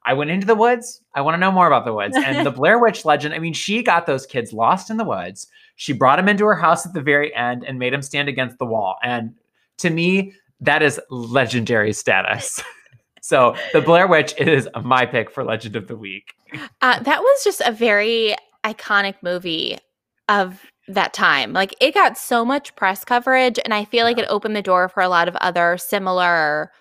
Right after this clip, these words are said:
Speaker 2: like, low budget movies filmed
Speaker 1: Mm-hmm.
Speaker 2: by, you know.
Speaker 1: Yeah.
Speaker 2: I d-, were they
Speaker 1: Um,
Speaker 2: students? I, were they, like,
Speaker 1: yeah, I
Speaker 2: film
Speaker 1: think
Speaker 2: school
Speaker 1: s-,
Speaker 2: students?
Speaker 1: I mean,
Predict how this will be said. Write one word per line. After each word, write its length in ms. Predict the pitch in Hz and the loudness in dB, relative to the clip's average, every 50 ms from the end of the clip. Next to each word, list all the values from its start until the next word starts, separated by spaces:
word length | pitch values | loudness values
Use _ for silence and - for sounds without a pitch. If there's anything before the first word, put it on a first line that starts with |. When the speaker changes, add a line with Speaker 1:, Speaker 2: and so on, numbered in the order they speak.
| _ _ | _ _
Speaker 2:
like, 160 | - 190 190 - | -4 -2 -2 -2
low 300 | 202 202 202 190 190 185 | 0 4 4 6 6 6
budget 640 | 185 185 180 185 180 185 185 180 175 175 175 - - - | 4 4 4 4 2 2 2 4 4 4 2 0 -2 -4
movies 720 | 196 185 175 170 175 170 160 160 160 160 156 165 - - | -6 -4 -4 -4 -6 -6 -6 -6 -6 -8 -8 -12 -14 -10
filmed 360 | - - 180 175 170 165 170 | -4 -2 -2 0 -2 -2 -6
Speaker 1:
Mm-hmm. 80 | - 208 | -2 0
Speaker 2:
by, 680 | 170 170 170 165 160 156 156 156 151 147 143 139 147 - - _ _ | 0 2 2 2 0 0 0 -2 -2 -2 -4 -6 -8 -12 -16 _ _
you 100 | - 175 | -12 -12
know. 240 | 156 - 71 85 - _ _ _ _ _ _ _ _ _ _ _ _ _ _ _ _ _ _ _ _ _ _ _ | -10 -10 -12 -12 -14 _ _ _ _ _ _ _ _ _ _ _ _ _ _ _ _ _ _ _ _ _ _ _
Speaker 1:
Yeah. 160 | 131 170 190 - - _ _ - | -10 -10 -10 -10 -14 _ _ -2
Speaker 2:
I 100 | - 226 | 0 0
d-, 60 | 233 - | 0 -2
were 160 | 233 233 247 | -2 0 0
they 80 | 262 320 | 0 0
Speaker 1:
Um, 40 | 311 | -2
Speaker 2:
students? 640 | - - - 240 254 302 349 403 403 - - - - - | -4 -6 -4 -2 0 0 0 0 -2 -8 -14 -16 -14 -10
I, 140 | - 262 262 | -8 -6 -2
were 140 | 262 262 247 | -2 0 2
they, 140 | 254 262 | 2 2
like, 180 | 254 254 294 392 | 2 2 0 0
Speaker 1:
yeah, 200 | 427 415 403 403 | -2 -2 -2 -2
I 40 | 415 | 0
Speaker 2:
film 120 | 277 269 285 294 | 0 0 0 0
Speaker 1:
think 80 | - | -2
Speaker 2:
school 140 | 403 359 302 | -2 -2 -2
Speaker 1:
s-, 80 | 302 - | -2 -2
Speaker 2:
students? 640 | - 302 302 311 311 320 330 320 - _ - - - _ _ _ _ _ _ _ - | -4 -2 0 0 0 0 -2 -8 -12 _ -20 -20 -20 _ _ _ _ _ _ _ -8
Speaker 1:
I 80 | 233 302 | -6 -6
mean, 340 | 415 453 440 427 427 415 | -6 -6 -6 -6 -4 -4